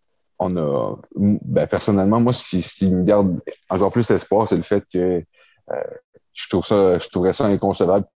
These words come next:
qu'il y ait deux saisons de suite sans football dans les Canadiennes. Euh, je, j'ai peur, j'aurais peur pour l'avenir, euh,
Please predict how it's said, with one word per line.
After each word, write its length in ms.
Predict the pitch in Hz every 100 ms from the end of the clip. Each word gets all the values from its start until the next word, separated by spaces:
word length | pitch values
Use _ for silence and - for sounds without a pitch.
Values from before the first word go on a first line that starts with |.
| _
qu'il 120 | - 90
y 80 |
ait 60 | 87
deux 180 | 90 98
saisons 320 | 92 92 92
de 60 | -
suite 260 | 104 107 _ -
sans 180 | 101
football 320 | 90 87 95 95
dans 120 | 90
les 120 | 92
Canadiennes. 600 | 92 87 85 98 113 101 _ _ _ _ -
Euh, 160 | 80 78 - _ _ _ _
je, 340 | 80 82 90 82
j'ai 160 | 92
peur, 340 | 95 117 120 95
j'aurais 220 | 92 95
peur 240 | 110 113
pour 120 | 101 95
l'avenir, 560 | 92 87 95 117 113 92
euh, 420 | 90 85 85